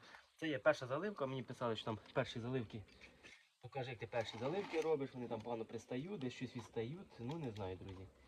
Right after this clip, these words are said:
Як бачите, не дивлячись на металічну невдалу конструкцію для цього корпусу. Ні. В принципі, якось ось так. Так, давайте постараюся записати на відео,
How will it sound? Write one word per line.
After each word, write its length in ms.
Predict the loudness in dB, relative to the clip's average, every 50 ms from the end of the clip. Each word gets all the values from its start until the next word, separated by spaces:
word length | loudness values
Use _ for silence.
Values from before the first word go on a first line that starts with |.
| -20 -20 -20 -20 -20 -20 -14 -8 -8 -6 -6
Як 120 | -6 -8 -4
бачите, 360 | -2 -2 -2 -2 -4 -8 -10 -10 -14 -20 -20 -20 -20 -20 -20 _ -16
не 200 | -14 -10 -8 -6
дивлячись 540 | -4 -2 -2 -2 -4 -6 -10 -12 -14 -16 -18 -20 -20 -20 -20 _ _ _ _ _ _ -18 -16 -14 -14 -12 -10 -10
на 200 | -6 -6 -6 -4
металічну 600 | -6 -6 -6 -6 -6 -6 -4 -6 -6 -6 -6 -10
невдалу 320 | -10 -4 -4 -4 -4 -4 -6
конструкцію 560 | -6 -6 -4 0 2 2 2 2 0 -2 -6 -12 -20 -20 _ _ _ _ -6
для 180 | -6 -6 -6
цього 220 | -6 -14 -18 -18 -18
корпусу. 380 | -16 -16 -16 -16 -18 -20 -20 -16 _ -6 -6 -6 -6 -20 -20 -20 -20 -18 -18 -18 -18 -18 _ -20 _ _ _ _ _ _ _ _
Ні. 220 | -14 -12 -12 -12 -12 _ _ _ _ _ _ _ _ _
В 20 |
принципі, 500 | -12 -10 -10 -10 -10 -12 -14 -12 -12 -12 -12 -16 -20 -20 -20 -20 _ _ _ _ _ _ _ _ _ _
якось 340 | -6 -6 -6 -6 -12 -16 -16 -14
ось 160 | -14 -14 -10 -4
так. 300 | -4 -4 -4 -4 -14 -16 -16 -18 -20 -20 -16 -6
Так, 260 | -4 -4 -4 -4 -6 -10
давайте 280 | -6 -2 -2 -2 -2 -4 -12 -8 -10 -10 -10 -10 -20 -20
постараюся 540 | -20 -18 -14 -8 0 0 0 -2 -2 -16
записати 380 | -18 -18 -20 -20 -20 -20 -20 -20 -20
на 60 | -20
відео, 240 | -20 -18 -18 -18 -18